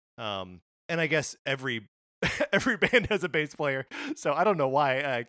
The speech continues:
I kept putting myself in ska bands, but I did. Um, so yeah, I would say that that's my, my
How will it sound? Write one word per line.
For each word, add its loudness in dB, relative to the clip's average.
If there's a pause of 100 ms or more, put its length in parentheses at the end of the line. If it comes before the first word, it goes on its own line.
(100)
I -4
kept -6
putting -2
myself -2
in -10
ska -2
bands, -4 (100)
but -4
I -10 (140)
did. -2 (560)
Um, -6 (100)
so -4
yeah, 2
I 2
would -2
say -4
that -6
that's -2 (140)
my, -2
my -4